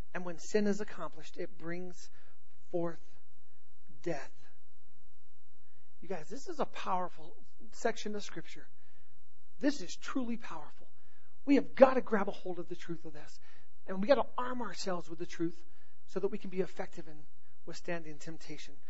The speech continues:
So here's the progression that we see in those two verses I read. Number one, we allow, we allow and develop lust in our hearts, in our minds. We allow and develop lusts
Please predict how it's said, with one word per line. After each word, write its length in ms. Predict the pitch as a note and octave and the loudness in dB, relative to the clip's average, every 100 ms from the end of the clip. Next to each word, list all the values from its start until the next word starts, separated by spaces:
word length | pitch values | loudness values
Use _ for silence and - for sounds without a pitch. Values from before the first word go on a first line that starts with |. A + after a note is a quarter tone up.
| - - | 0 2
So 160 | - | 2
here's 300 | F3 D4 D#4 | 4 4 4
the 80 | - | 2
progression 520 | C#4+ A3+ G#3+ G3 - | 0 2 4 4 2
that 80 | F#3+ | 0
we 60 | F#3+ | -2
see 260 | - G#3+ | 0 2
in 120 | F3+ F3+ | 2 2
those 160 | F3+ | 0
two 160 | - A3+ | 2 2
verses 340 | A3 G#3+ G#3 | 2 2 2
I 100 | G#3 | 2
read. 300 | F#3+ F3+ D3+ - - - - - - - - | 2 2 0 0 0 0 0 0 0 0 0
Number 180 | G#3 G#3 | 4 4
one, 320 | A3 A#3 G#3 | 4 4 6
we 80 | G3+ | 6
allow, 460 | G3+ F#3+ F3 F3+ - - - - | 6 4 2 0 0 0 0 0
we 140 | - F#3 | 4 4
allow 520 | E3 E3+ G#3+ A3+ A#3 | 4 2 2 0 0
and 140 | F#3+ E3 | 0 0
develop 480 | D#3+ G3 F3+ F#3+ - | 0 0 2 2 0
lust 540 | F#3 F#3 G#3+ - - - - | 2 2 2 0 0 -2 -2
in 120 | E3+ | -2
our 140 | D3 | -2
hearts, 640 | D3+ - G3 G3+ - - - - - - - - - - - | -2 0 2 2 0 0 0 0 0 0 0 0 0 0 0
in 100 | F3 | 0
our 120 | F3 | 0
minds. 540 | E3+ D#3+ C3+ - - - - - - - - - - | -2 -2 -2 0 0 0 0 0 0 0 0 0 0
We 160 | F3 F#3 | 2 2
allow 600 | E3+ E3 F#3+ A3+ F3 - - - - - - | 2 0 0 0 0 0 0 0 -2 -2 -2
and 160 | F#3 F3 | -2 0
develop 520 | E3+ G#3+ A#3 F3+ - - | 0 0 0 0 0 0
lusts 800 | F3+ A#3+ A3+ - - - - - | 0 2 2 0 0 0 0 0